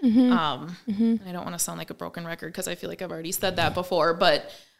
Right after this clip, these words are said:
Speaker 2: um, that really does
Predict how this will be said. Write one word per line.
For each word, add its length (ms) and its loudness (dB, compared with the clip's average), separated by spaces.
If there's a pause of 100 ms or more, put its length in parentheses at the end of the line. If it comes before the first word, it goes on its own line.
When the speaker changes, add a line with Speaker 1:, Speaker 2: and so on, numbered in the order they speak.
(160)
Speaker 2:
um, 520 2 (920)
that 160 2
really 180 0
does 640 0